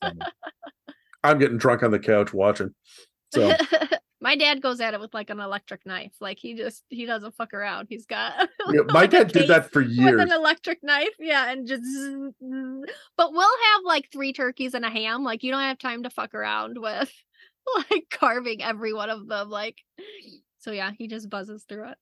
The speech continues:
Speaker 1: You wanna hit up the last question?
Speaker 2: Yeah. <laughs> We somehow got into carving turkeys. <laughs>
Speaker 1: We have, we have done a couple of laps of this fucking list, let me tell you.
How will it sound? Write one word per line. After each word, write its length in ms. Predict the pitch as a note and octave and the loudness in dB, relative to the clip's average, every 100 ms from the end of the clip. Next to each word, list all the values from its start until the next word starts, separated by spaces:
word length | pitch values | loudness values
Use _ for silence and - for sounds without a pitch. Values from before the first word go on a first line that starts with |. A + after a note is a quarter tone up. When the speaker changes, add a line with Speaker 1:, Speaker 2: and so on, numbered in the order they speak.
| _ | _
Speaker 1:
You 60 | E3 | 4
wanna 360 | E3 E3 D#3 - | 8 8 6 4
hit 100 | F3 | 4
up 140 | E3+ E3+ | 4 6
the 60 | |
last 260 | D3+ D#3 - | 8 6 6
question? 500 | F3 E3+ G#3 G#3 - _ _ | 4 4 2 -2 -6 _ _
Speaker 2:
Yeah. 320 | - C#4 E4 E4 A4 B4+ - - | -4 2 4 4 2 2 0 -6
<laughs> 1000 | F#4+ - A#4+ - A#4 - G#4+ - G4+ A#3+ - - - - _ - - - - A#4 C5+ D#5 F4+ | -4 -2 -2 2 0 2 -2 -4 -2 -2 -2 -12 -18 -20 _ -10 -10 -12 -14 -10 -8 -8 -2
We 120 | F4 | 0
somehow 400 | E4+ D#4+ - C#4+ | 2 2 2 0
got 180 | A#3+ B3 | 0 -4
into 160 | B3+ C4 | -6 -6
carving 420 | - G3+ A3 C4 | -4 -4 -6 -6
turkeys. 520 | - A#3+ - - E4+ - G#4+ - - - | -4 -4 -6 -6 -6 -6 -16 -16 -10 -8
<laughs> 40 | - B4+ - - - - - - - - | -8 -12 -6 -6 -2 -4 -6 -20 -16 0
Speaker 1:
We 240 | D3 A#3 | 6 8
have, 300 | A#3+ G3+ D3+ | 10 8 8
we 140 | F3 F3+ | 6 8
have 200 | E3+ C#3 | 6 8
done 180 | D#3 | 6
a 60 | D3+ | 6
couple 300 | - C#3 C#3 | 4 4 6
of 80 | B2+ | 6
laps 380 | A#2+ A#2+ A#2 - | 8 6 4 0
of 100 | A#2+ | 2
this 200 | A#2 - | 0 2
fucking 280 | A#2+ A2+ A2+ | 0 0 2
list, 360 | A2 A2 - | 4 4 2
let 160 | A#2+ A#2+ | -2 0
me 60 | A#2 | -2
tell 280 | A#2+ A2 | 2 4
you. 240 | G#2+ G2+ | 4 0